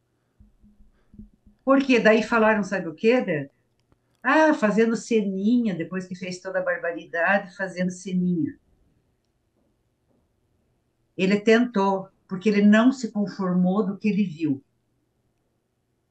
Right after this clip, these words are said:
E até hoje ele fala, ele falou em depoimento, falou no júri.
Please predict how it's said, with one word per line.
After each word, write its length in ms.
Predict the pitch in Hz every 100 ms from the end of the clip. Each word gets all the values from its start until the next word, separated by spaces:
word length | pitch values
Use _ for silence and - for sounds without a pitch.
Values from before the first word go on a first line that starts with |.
| _ _ _ _ _ _ _ _ _ _ _ _ _ _ _ _
E 180 | 196 214
até 480 | 220 220 240 233 240
hoje 560 | 233 214 220 226 202
ele 180 | 226 240
fala, 600 | 247 - 208 202 202 196
ele 140 | 170 -
falou 540 | - 175 175 185 208
em 140 | 240 220
depoimento, 1000 | 220 214 202 202 180 180 185 190 190 -
falou 340 | 180 180 190
no 220 | 190 196
júri. 640 | 185 - 185 185 185 139 127